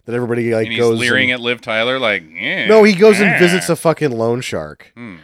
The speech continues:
Speaker 1: And listening to him talk about it, it was like a heartbreaker. He's like, "Yeah, Buscemi, just a world-saving kind of guy." And then the, you know, the Red Pages show up that day. He's like, "What loan shark, you cocksuckers?"
Speaker 2: <laughs>
Speaker 1: Like, last minute.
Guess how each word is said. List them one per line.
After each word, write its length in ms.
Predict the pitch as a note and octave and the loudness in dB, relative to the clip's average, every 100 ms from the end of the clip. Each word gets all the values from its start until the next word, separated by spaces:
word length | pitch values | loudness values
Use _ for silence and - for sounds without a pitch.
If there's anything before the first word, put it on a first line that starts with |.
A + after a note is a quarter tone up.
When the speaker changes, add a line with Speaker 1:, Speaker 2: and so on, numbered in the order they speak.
| _ | _
Speaker 1:
And 120 | D3 | -2
listening 260 | F#3+ G#3 B3 | 0 2 0
to 60 | F3 | 0
him 120 | D3 | 0
talk 260 | D#3 D3+ C#3+ | 2 0 2
about 220 | A#2+ G#2+ | -2 -2
it, 80 | G#2+ | -2
it 40 | |
was 140 | A2 A2 | -4 -4
like 120 | G2+ | -6
a 60 | F#2+ | -4
heartbreaker. 500 | A#2+ G2+ G#2 G2+ G#2 | -4 -2 -4 -6 -8
He's 120 | G#2+ | -6
like, 220 | A2+ A2 _ _ _ _ _ _ _ | -4 -6 _ _ _ _ _ _ _
"Yeah, 440 | A2+ D3+ G#3 G3+ F3 | -6 0 2 4 2
Buscemi, 640 | C#3+ C#3+ - A#3+ G#3+ D3 | 0 -4 -2 0 2 0
just 240 | A#2 D#3+ B2+ | 0 -6 -8
a 40 | |
world-saving 760 | A#2 C#3+ F#3+ F3+ - F#3 G3+ A3+ | -2 2 2 2 2 2 2 -2
kind 300 | - E3 B3 | -4 -2 0
of 100 | B3 | 2
guy." 720 | G3+ G#3 C#4 C#4+ B3+ G#3 E3 | 4 6 6 6 8 8 8
And 200 | C3+ C3+ | 6 2
then 140 | D3 C#3 | 0 -2
the, 220 | C3 A2+ - | -4 -6 -10
you 160 | C3 | -4
know, 300 | C3+ B2 A2+ _ _ _ _ - | 2 2 0 _ _ _ _ -2
the 160 | C3 | 0
Red 240 | B2 C#3 C3 | 2 2 2
Pages 360 | D3 B2+ A#2+ | 0 0 -2
show 220 | - C3 A#2+ | -2 0 0
up 60 | |
that 100 | B2+ | 0
day. 80 | B2 | -2
He's 140 | C3 | -2
like, 80 | C#3 | 0
"What 140 | D#4 E4 | 0 2
loan 320 | F4+ F#4+ F#4+ | 4 6 4
shark, 360 | - G3 A3 - | 4 4 4 4
you 80 | D#4+ | 4
cocksuckers?" 920 | E4+ F4 - F4+ A#3 F3+ D3+ - D#4+ | 4 4 4 2 4 2 2 -2 -6
Speaker 2:
<laughs> 200 | - D4+ - A#3+ - C3 | -8 -10 -10 -14 -12 -10
Speaker 1:
Like, 140 | C#3 | -2
last 340 | D3 F3 E3+ D3+ | 2 4 2 2
minute. 340 | D3 C3 G2 | 0 2 -2